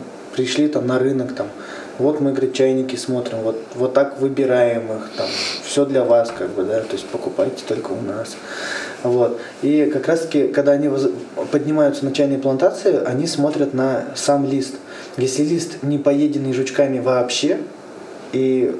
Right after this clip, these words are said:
в окружности нету никаких жучков, то, конечно, этот чай с пестицидами, скорее всего, то есть его обрабатывают. А если, э, то есть есть куст, то есть с-, не со всего куста берут, во-первых, чай,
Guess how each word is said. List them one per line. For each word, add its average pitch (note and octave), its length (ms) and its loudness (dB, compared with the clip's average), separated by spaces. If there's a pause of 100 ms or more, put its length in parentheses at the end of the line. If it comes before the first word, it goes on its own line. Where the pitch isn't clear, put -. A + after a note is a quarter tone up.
(120)
в A#2+ 160 -2
окружности C#3 640 -2
нету D3 360 0
никаких A#2+ 540 -2 (180)
жучков, B2 500 0 (720)
то, C#3+ 260 4
конечно, C#3 420 0
этот B2+ 260 0
чай B2 280 2
с G#2 60 -6
пестицидами, - 680 -4
скорее B2 420 2
всего, C#3+ 280 -2
то E3 100 -2
есть - 120 -4
его B2 200 2
обрабатывают. A#2 720 0 (560)
А - 100 4
если, C#3+ 520 2 (120)
э, B2 340 0
то B2+ 80 0
есть A#2+ 220 -2
есть C3 240 0
куст, - 400 -6 (580)
то - 80 -4
есть - 180 -6 (140)
с-, - 200 -6
не C#3 160 0
со - 120 -2
всего D3 280 2
куста B2 380 0
берут, A#2 320 0
во-первых, - 380 -2
чай, - 260 2